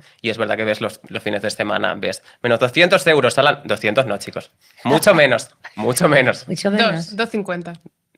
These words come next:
Speaker 1: Tampoco. <laughs> Pero ves, menos no sé cuánto, sala no sé qué, no sé, el día de no sé cuánto. O sea, que es muy curioso
Speaker 2: Todo.
Speaker 1: porque realmente todo está ahí en nuestro
Speaker 2: No,
Speaker 1: dinero.
Speaker 2: y luego es muy interesante que justo creo que es en el mismo speech que dice ella, también habla de que, claro, es que como se ven las vidas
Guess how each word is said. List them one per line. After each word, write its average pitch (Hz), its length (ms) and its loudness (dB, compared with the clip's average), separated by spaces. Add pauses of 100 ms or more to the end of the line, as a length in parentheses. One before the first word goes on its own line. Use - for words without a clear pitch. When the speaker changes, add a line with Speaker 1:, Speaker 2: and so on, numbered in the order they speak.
(100)
Speaker 1:
Tampoco. - 520 0
<laughs> 196 1040 2
Pero 143 180 4
ves, 135 160 4
menos 131 260 0
no 135 140 -2
sé 139 120 0
cuánto, 147 320 2
sala 151 260 2
no 170 100 -2
sé 117 180 -2
qué, 110 220 -2
no 110 180 -6
sé, 110 80 -12 (200)
el 113 120 -6
día 131 140 0
de 147 60 2
no 151 60 -6
sé 143 100 -6
cuánto. 120 200 -6
O - 180 -20
sea, 117 120 0
que 117 80 -4
es 117 100 -10
muy 143 100 -6
curioso 165 220 0
Speaker 2:
Todo. 170 100 0
Speaker 1:
porque 156 220 -6
realmente 120 420 -4
todo 123 320 -4
está 170 480 -8
ahí 107 340 -6
en 131 120 -10
nuestro 127 200 -8
Speaker 2:
No, 185 80 4
Speaker 1:
dinero. 208 140 -2
Speaker 2:
y 175 40 2
luego 190 180 4
es 214 60 0
muy 220 60 2
interesante 190 500 0
que 151 140 -2
justo 170 380 -2
creo 175 140 0
que 175 100 -2
es 170 120 -4
en 170 80 -2
el 151 100 0
mismo 160 220 -2
speech 170 340 -4
que 147 140 -6
dice 151 280 -6
ella, 175 320 0 (600)
también 160 260 2
habla 170 180 2
de 214 100 0
que, 160 100 0
claro, 185 180 2
es 180 100 -8
que - 60 -20
como 143 140 -4
se 135 120 -6
ven 151 160 0
las 151 220 -2
vidas 170 540 0